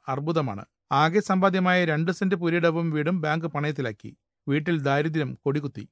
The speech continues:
ഉത്സവകാലമായതിനാൽ എല്ലാ അമ്പലങ്ങളിലും അന്നദാനമുണ്ടായിരുന്നു.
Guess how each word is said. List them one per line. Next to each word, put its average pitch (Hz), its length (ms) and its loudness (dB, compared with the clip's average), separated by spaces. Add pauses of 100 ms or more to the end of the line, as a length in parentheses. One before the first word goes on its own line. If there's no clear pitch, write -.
(180)
ഉത്സവകാലമായതിനാൽ 240 1120 6
എല്ലാ 185 340 4
അമ്പലങ്ങളിലും 196 720 2
അന്നദാനമുണ്ടായിരുന്നു. 151 880 0